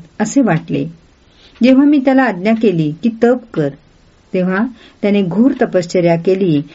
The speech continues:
आणि त्या तपश्चर्येच्या प्रभावाने सर्वप्रथम तुम्हा नऊ प्रजापतींची उत्पत्ती झाली. प्रिय दक्षा, ही पंचजन प्रजापतीची कन्या असिग्नी आहे, हिचा तू पत्नी म्हणून स्वीकार कर. आता तू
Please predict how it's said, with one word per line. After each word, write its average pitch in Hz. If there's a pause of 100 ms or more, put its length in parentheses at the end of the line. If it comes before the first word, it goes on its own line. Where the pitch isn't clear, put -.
(160)
आणि 185 (100)
त्या 247 (120)
तपश्चर्येच्या 175
प्रभावाने 165 (300)
सर्वप्रथम 175 (340)
तुम्हा 226
नऊ 214
प्रजापतींची 170
उत्पत्ती 175
झाली. 143 (1400)
प्रिय 165
दक्षा, 165 (500)
ही 269
पंचजन 262
प्रजापतीची 208
कन्या 185 (460)
असिग्नी 262
आहे, 156 (680)
हिचा 233 (100)
तू 277
पत्नी 214
म्हणून 214
स्वीकार 170
कर. 156 (680)
आता 214
तू 226